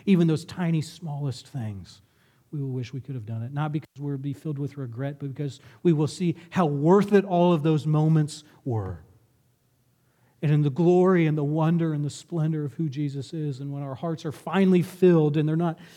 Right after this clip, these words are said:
filled and corrupted by sin and all the distractions, when we just get to behold Jesus completely, we will see how lovely and wonderful he is, and that every single moment of obedience was worth it. It will be worth it.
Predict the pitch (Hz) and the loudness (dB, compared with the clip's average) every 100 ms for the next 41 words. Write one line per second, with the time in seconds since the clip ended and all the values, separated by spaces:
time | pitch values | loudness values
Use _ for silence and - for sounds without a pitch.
0 | - _ - - - 185 175 165 - 175 | -20 _ -18 -8 -4 0 2 0 0 -2
1 | 175 170 160 156 - 202 196 190 185 185 | 0 0 0 0 -2 2 4 4 4 2
2 | 180 180 160 - 202 180 - 175 156 165 | 2 0 -2 -4 -4 -4 -2 0 2 2
3 | 160 180 196 185 156 151 - 202 208 202 | 0 2 2 2 2 0 4 6 6 6
4 | 139 175 196 185 196 185 165 - 190 165 | 2 2 4 4 0 0 -2 2 2 2
5 | 127 104 98 - _ _ _ _ _ _ | -2 -8 -12 -20 _ _ _ _ _ _
6 | _ _ _ _ 180 180 156 - - 190 | _ _ _ _ -8 -6 -8 -12 -14 -6
7 | 170 160 156 - _ _ - 143 139 135 | -4 -2 -4 -8 _ _ -14 -12 -8 -6
8 | 139 143 156 127 110 - 135 131 127 127 | -8 -8 -10 -8 -10 -14 -12 -10 -8 -8
9 | 117 - 135 _ 123 123 113 156 123 - | -10 -12 -16 _ -14 -14 -14 -12 -12 -10
10 | - 151 147 - 151 123 120 120 123 123 | -8 -6 -6 -6 -8 -6 -4 -2 -2 -2
11 | 117 110 98 123 117 107 107 131 101 107 | -6 -8 -10 -6 -4 -6 -8 -14 -14 -14
12 | 98 123 - _ _ _ _ _ _ _ | -14 -16 -20 _ _ _ _ _ _ _
13 | _ 165 185 139 123 113 110 104 147 | _ -2 -2 -2 -4 -4 -6 -10 -16